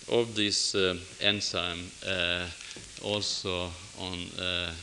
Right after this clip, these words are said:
on the peptidase side of, of the,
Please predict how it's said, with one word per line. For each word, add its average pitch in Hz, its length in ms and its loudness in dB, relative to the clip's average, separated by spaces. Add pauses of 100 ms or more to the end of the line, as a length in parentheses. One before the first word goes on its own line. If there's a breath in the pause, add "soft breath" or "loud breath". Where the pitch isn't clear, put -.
(140)
on 90 160 -4
the 87 100 -2 (100)
peptidase 87 580 -2
side 90 580 0 (420 loud breath)
of, 87 240 -8 (360)
of 92 340 -10
the, 92 240 -6